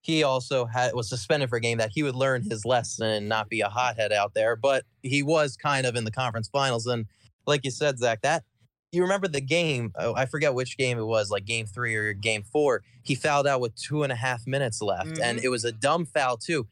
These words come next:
Speaker 1: He didn't have to reach in. It was just on the inbound pass. It was,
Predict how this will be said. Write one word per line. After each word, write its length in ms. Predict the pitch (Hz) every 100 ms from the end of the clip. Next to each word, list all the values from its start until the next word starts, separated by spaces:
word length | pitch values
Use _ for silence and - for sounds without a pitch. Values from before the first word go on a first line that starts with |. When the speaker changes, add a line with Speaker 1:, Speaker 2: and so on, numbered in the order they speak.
| _
Speaker 1:
He 160 | - 151
didn't 280 | 139 180 143
have 220 | 151 135
to 100 | 131
reach 280 | 131 131 -
in. 140 | 170
It 60 | 120
was 120 | 113
just 160 | 135 -
on 160 | 139
the 140 | 131 147
inbound 380 | 170 123 101
pass. 260 | 98 107 104
It 80 | 123
was, 400 | 123 175 -